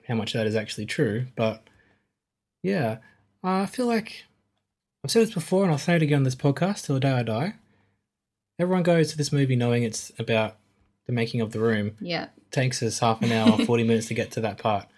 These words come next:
Speaker 2: It does.
Speaker 1: But I still liked getting there. At least the, at least the getting there bits were interesting in this movie.
Speaker 2: I also feel like you couldn't jump straight into it because the
Speaker 1: Yeah.
Speaker 2: backstory was what informed that.
Speaker 1: True, you needed the
Speaker 2: So,
Speaker 1: context of
Speaker 2: yeah.
Speaker 1: where they came from and everything.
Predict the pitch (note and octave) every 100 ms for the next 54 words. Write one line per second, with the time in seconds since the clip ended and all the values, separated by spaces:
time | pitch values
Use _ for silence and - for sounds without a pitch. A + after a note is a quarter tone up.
0 | _ - - - - G3 - - C#3 -
1 | D#3 C3 B2+ - - B2 A#2+ G#2+ A2 B2
2 | B2+ _ _ _ _ - G3 F#3+ F3+ D#3+
3 | - G#3+ - C#3 B2+ B2 A2+ G#2 A2 -
4 | A2 G#2+ A2 - A2 G#2 G#2 G2+ G2+ G#2
5 | A2+ A#3 B3 B3+ C#4+ C#4 A#3+ A3+ G3+ -
6 | A3 A3 F#3 - F3 F#3 F3+ F3+ D#3+ F3
7 | - E3 E3 - - _ _ _ _ E3
8 | D#3+ G#2 G2 E3+ D#3+ D#3+ E3 A3+ - -
9 | F#3 F3 F3 G3+ B3 C4 - - - -
10 | C#3 D3 D3+ B2 - A2+ A2+ A2+ A2 -
11 | E3+ - F3 - - _ - B2+ A2 G#2
12 | - _ _ - G#2 G#2 G2+ G#2+ G2+ G2
13 | G2+ G2+ G#2+ G#2